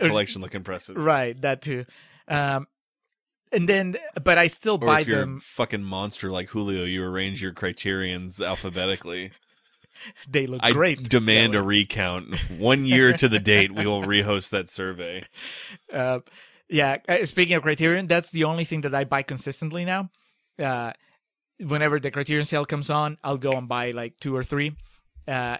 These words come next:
Speaker 2: and, but I try to make it at least one of those sales, one of those purchases, something I haven't seen. Uh, and, you know, that's sometimes how you end up with movies that you're like, "How the fuck did I end up with this movie?" Oh, because I was trying to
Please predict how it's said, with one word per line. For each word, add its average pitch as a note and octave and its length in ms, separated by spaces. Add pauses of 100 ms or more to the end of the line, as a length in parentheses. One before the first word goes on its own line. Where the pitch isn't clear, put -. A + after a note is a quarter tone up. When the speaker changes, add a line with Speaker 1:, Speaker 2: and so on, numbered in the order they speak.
Speaker 2:
and, C#3 220
but C#3+ 120
I C#3 80
try F#3+ 180
to E3 60
make D3+ 280
it C3 240
at C#3 160
least C#3 220
one C#3 160
of C3 60
those C3 160
sales, B2 520 (380)
one C3+ 160
of B2+ 40
those B2+ 140
purchases, C3+ 580 (200)
something C3+ 420
I B2+ 40
haven't C3 280
seen. D#3+ 360 (600)
Uh, A#2+ 260 (840)
and, E3+ 200
you G3+ 180
know, E3+ 160
that's F3+ 220
sometimes E3 340
how D3 100
you C#3 160
end C3+ 140
up B2+ 100
with C3+ 100
movies B2+ 340
that A#2+ 180 (100)
you're C3 120
like, B2 120
"How C#3 120
the E3 60
fuck D#3+ 200
did D3+ 100
I D3 40
end D3 100
up D3+ 80
with D3+ 120
this D#3 120
movie?" F3 300
Oh, F#3+ 160
because D3 420
I D3 60
was C#3 140
trying D3+ 260
to C3 200